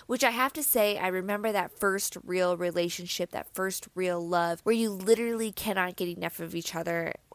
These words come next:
And when you're apart, it feels like the whole world is going to end.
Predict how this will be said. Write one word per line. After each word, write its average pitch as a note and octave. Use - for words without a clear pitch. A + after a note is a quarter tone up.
And F#3+
when G3
you're G3+
apart, F#3
it F#3
feels F#3
like F3+
the F3+
whole G3
world F3
is F3
going D#3+
to -
end. -